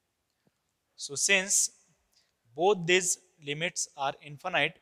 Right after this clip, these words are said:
we can say x is equal to zero is singular point of given differential equation. Now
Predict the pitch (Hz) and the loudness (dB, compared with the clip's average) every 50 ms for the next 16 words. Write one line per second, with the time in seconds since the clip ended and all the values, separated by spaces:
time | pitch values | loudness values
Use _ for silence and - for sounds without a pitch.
0 | 151 139 147 139 - 143 143 151 143 - 196 180 160 165 - - 180 170 - - | _ -18 -18 -14 -12 -12 -10 -6 -2 0 2 2 0 0 -4 -12 -16 -12 -10 -10
1 | - 175 160 156 156 151 _ 160 156 151 147 156 151 139 123 131 131 135 147 160 | -10 -10 -12 -14 -14 -16 _ -12 -12 -12 -12 -14 -16 -14 -12 -12 -10 -10 -10 -10
2 | - _ 151 151 160 185 175 - - - - - - - 170 175 175 175 185 185 | -12 _ -16 -14 -14 -10 -12 -12 -10 -8 -6 -6 -6 -6 -8 -16 -18 -16 -14 -10
3 | 190 190 190 190 - _ 156 135 131 131 131 - - 139 147 151 _ _ 123 123 | -10 -10 -10 -10 -12 _ -8 -8 -8 -8 -12 -12 -12 -12 -12 -12 _ _ -20 -20
4 | 127 123 120 131 131 127 120 120 _ _ - 113 113 113 139 143 143 135 _ 117 | -20 -18 -18 -18 -20 -20 -20 -20 _ _ -20 _ _ -20 -20 -20 -20 _ _ _
5 | 107 - - - _ _ _ _ _ _ _ _ _ _ _ _ 151 160 170 170 | _ -20 -20 -20 _ _ _ _ _ _ _ _ _ _ _ _ _ 8 8 8
6 | 175 180 - | 8 6 0